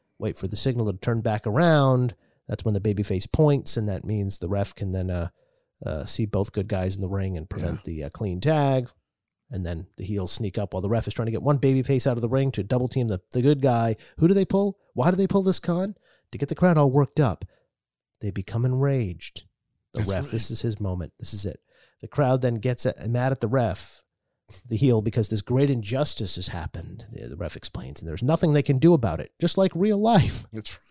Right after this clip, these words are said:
Speaker 2: right.
Speaker 1: Jesus, Dan, laying it on a little thick there.
Speaker 2: That's right. Real life sucks, and these fans know it.
Speaker 1: <laughs> Exactly.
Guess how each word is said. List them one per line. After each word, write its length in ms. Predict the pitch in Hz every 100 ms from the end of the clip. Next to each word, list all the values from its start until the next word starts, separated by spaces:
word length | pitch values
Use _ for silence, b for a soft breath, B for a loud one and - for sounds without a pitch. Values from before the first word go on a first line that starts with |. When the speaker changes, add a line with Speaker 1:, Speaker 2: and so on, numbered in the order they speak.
| -
Speaker 2:
right. 80 | - - _
Speaker 1:
Jesus, 380 | 156 175 113 -
Dan, 280 | 107 127
laying 180 | 131 156
it 40 | 139
on 100 | 143
a 40 |
little 180 | 139 131
thick 320 | - 185 -
there. 220 | 123 131
Speaker 2:
That's 240 | - - 113
right. 200 | 120 - -
Real 220 | 135 214
life 220 | 180 135
sucks, 600 | - 220 226 123 - - -
and 140 | 123
these 180 | 165 170
fans 500 | 147 123 127 120 101
know 360 | 98 95 123 127
it. 140 | - -
Speaker 1:
<laughs> 120 | -
Exactly. 800 | 135 - - 120 120 - 98